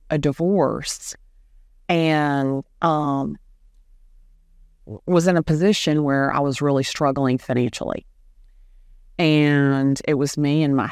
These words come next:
two kids, and my little son was three, my daughter was thirteen. And,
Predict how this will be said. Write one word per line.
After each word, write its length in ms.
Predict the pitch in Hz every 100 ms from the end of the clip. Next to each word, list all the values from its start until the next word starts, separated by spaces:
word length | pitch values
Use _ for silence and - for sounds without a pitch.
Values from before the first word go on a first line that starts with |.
| -
two 160 | - 147
kids, 480 | - 127 135 151 - _ -
and 560 | 139 131 127 131 131 -
my 180 | 135 127
little 220 | 127 127
son 480 | - 135 131 135 131
was 260 | - -
three, 380 | - 151 147 147
my 140 | 139
daughter 300 | 107 - - -
was 140 | -
thirteen. 680 | - 113 - 170 160 151 151 _ - - - - -
And, 580 | 160 151 147 139 135